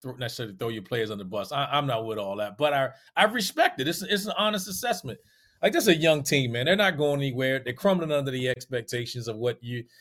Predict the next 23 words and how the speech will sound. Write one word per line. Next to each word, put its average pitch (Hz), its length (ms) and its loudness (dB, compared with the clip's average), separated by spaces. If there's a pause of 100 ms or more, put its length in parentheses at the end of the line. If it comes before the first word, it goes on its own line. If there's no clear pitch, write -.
like, 123 160 0
everybody's 139 440 4
expecting 117 500 -2
them 110 80 -2
to - 20 -10
be. 117 240 -6 (320)
I, 190 200 2
I, 180 80 0 (260)
none 240 220 6
of 120 100 4
us 127 160 2
thought 117 260 2
U 120 120 -2
C 120 200 0
L 107 160 0
A 107 80 -2
was 98 140 -8
gonna 101 160 -6
be 104 120 -6
that 95 200 -8
good 95 220 -10
this - 200 -12
year. - 140 -20